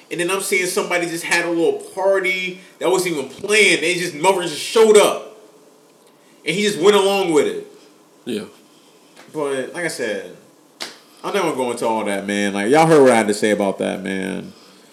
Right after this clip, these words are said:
Speaker 2: Nah, man, you're not wrong.
Speaker 1: It's just, like I said, man, I might be stepping on a limb here, but, like, I really don't care. It's just, like, what's fair is fair, and I just have a problem with, like, it's okay for, like, this party to do something,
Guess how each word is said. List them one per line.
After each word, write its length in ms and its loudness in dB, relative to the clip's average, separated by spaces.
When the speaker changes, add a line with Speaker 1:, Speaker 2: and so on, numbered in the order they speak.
Speaker 2:
Nah, 240 -2
man, 140 -4
you're 100 -2
not 160 -2
wrong. 320 -10
Speaker 1:
It's 280 2
just, 260 2
like 140 -2
I 60 0
said, 260 -4
man, 320 -6
I 120 -6
might 180 -2
be 60 -2
stepping 300 0
on 80 -2
a 60 -2
limb 240 -4
here, 240 0
but, 160 0
like, 180 0
I 200 2
really 160 0
don't 200 -6
care. 340 -2
It's 160 -4
just, 220 -4
like, 540 -2
what's 220 0
fair 380 2
is 120 0
fair, 460 0
and 100 -2
I 60 0
just 120 -6
have 120 -2
a 40 -14
problem 360 -2
with, 100 -10
like, 440 -2
it's 180 -4
okay 400 2
for, 220 0
like, 240 2
this 200 -2
party 360 0
to 140 -10
do 160 -4
something, 600 -4